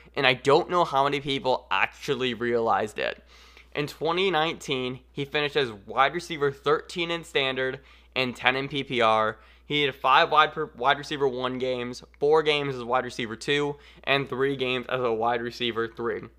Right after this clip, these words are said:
He had a hundred and fifty-three targets, which I believe was top three in the N F L. Let me pull that up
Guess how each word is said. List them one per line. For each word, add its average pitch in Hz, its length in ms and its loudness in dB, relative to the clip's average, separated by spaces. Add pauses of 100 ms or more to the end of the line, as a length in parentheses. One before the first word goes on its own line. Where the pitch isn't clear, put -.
(400)
He 147 140 0
had 143 120 12
a 131 140 10
hundred 147 500 6
and 165 180 -2
fifty-three 156 480 0
targets, 127 460 0
which 131 140 -2
I 123 60 6
believe 123 460 -2
was 135 160 -2
top - 400 -4
three 143 260 -6 (100)
in 139 180 -4
the 135 140 -6
N 120 100 -6
F - 180 -10
L. 151 340 -4 (320)
Let 117 80 -10
me 110 60 -10
pull 117 300 -4
that 113 160 -4
up 143 440 0